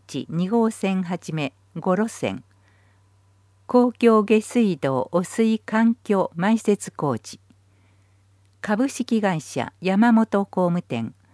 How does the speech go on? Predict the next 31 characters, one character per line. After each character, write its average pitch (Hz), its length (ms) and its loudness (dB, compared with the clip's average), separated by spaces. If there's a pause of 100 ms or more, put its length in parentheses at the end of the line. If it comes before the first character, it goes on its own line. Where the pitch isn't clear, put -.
(400)
本 233 300 4
郷 127 380 2
藤 202 260 0
島 185 320 0
線 139 360 -4 (480)
道 220 260 4
路 131 180 2
改 214 340 0
良 185 260 2
工 139 300 0
事 - 260 -8 (260)
そ 185 240 -6
の 185 180 0
一。 - 380 -10 (1040)
株 226 240 2
式 247 300 -4
会 202 220 -2
社 - 320 -6 (260)
稲 214 260 4
吉 247 300 2
建 175 240 0
設、 - 440 -10 (480)
西 202 280 0
小 233 300 2
学 220 260 0
校 139 220 0
は 156 160 -6
じ - 160 -8
め 151 260 -2
二 180 180 -4
校 110 460 -6